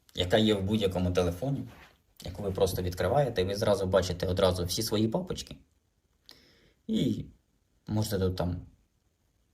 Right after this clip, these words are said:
тасувати їх, робити з ними що завгодно. У Пікселя немає власної галереї. Вони кажуть, що є. Пікселеводи кажуть, що є. Я кажу, що її немає.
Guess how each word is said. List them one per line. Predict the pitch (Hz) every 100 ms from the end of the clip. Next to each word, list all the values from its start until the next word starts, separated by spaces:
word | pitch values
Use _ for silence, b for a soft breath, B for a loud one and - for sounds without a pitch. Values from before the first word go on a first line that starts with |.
| _ _ _ _ -
тасувати | - 113 147 151 104
їх, | 104
робити | - 113 110
з | 98
ними | 95 92
що | 110
завгодно. | 107 - - - - B B B B B B - B B B - - - -
У |
Пікселя | 120 175 156 127
немає | 127 127 123 110
власної | 104 101 92 95
галереї. | 101 98 92 90
Вони | 90 131
кажуть, | 139 120 117
що | -
є. | 110 101 92 87 B B B B _
Пікселеводи | 113 120 107 107 127 107
кажуть, | 110 98 90
що | -
є. | 92 95
Я | 92
кажу, | 101 98
що | 90 92
її | 90 90 92 95
немає. | 92 87 85 -